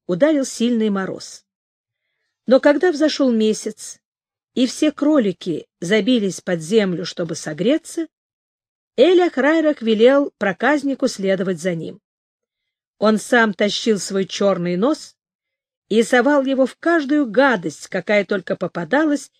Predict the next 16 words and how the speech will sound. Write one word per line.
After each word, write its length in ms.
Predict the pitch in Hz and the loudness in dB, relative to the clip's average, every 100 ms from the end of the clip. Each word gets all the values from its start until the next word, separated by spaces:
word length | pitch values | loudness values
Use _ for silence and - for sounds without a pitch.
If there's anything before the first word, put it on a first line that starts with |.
| _ | _
им 200 | 196 202 | -4 -4
по 140 | 202 190 | -2 -4
дороге. 520 | 175 165 131 - - _ _ _ _ _ _ _ _ _ _ _ _ | -2 -4 -8 -12 -20 _ _ _ _ _ _ _ _ _ _ _ _
Так 320 | - 285 294 | 0 0 2
он 240 | 247 269 220 | 4 4 4
нашел. 600 | 185 165 - 320 381 214 _ _ _ _ _ _ _ _ _ _ _ _ - | -2 -4 -2 0 0 -4 _ _ _ _ _ _ _ _ _ _ _ _ -6
"Не 260 | 202 247 | 0 2
надо 560 | 254 254 233 208 175 185 | 4 4 4 4 2 0
об 140 | 170 | 0
этом", 320 | 180 160 175 165 | -2 -2 -6 -4
перебил 380 | 180 170 170 | -4 -4 -4
Орех. 280 | 165 160 160 - _ _ _ _ _ _ | -4 -4 -8 -12 _ _ _ _ _ _
"Рассказывай, 600 | - 220 214 262 240 233 | 0 2 2 2 4 4
что 200 | 240 - | 4 4
было 240 | 233 240 262 | 6 6 6
дальше". 540 | 277 220 156 - - | 4 2 -2 -10 -14